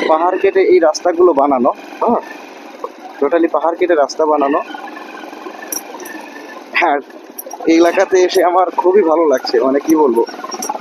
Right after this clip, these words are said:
অসাধারণ লাগছে, মানে, রাস্তাগুলো সবচেয়ে বেশি ভালো লাগছে। আর এই সকল রাস্তা দিয়ে বাইক চালাতে আমার সেই একটা ফিলিংস পাই আমি, মজা লাগে। পাহাড়ি এলাকা,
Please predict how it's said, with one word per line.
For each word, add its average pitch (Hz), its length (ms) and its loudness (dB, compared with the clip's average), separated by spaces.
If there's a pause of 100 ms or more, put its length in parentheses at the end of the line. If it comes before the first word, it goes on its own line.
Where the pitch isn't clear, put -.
(200)
অসাধারণ 175 580 2
লাগছে, 120 400 0
মানে, 131 140 2
রাস্তাগুলো 170 540 2
সবচেয়ে 170 380 0
বেশি 151 260 2
ভালো 143 180 2
লাগছে। 120 360 0 (540)
আর 127 140 0
এই 151 60 4
সকল 170 300 0
রাস্তা 151 320 0
দিয়ে 180 140 2
বাইক 151 280 2
চালাতে 156 340 2
আমার 143 160 0
সেই 170 300 2
একটা 139 220 0
ফিলিংস 147 440 2
পাই 110 160 2
আমি, 107 120 0
মজা 127 300 2
লাগে। 92 220 -2 (720)
পাহাড়ি 135 400 2
এলাকা, 135 340 0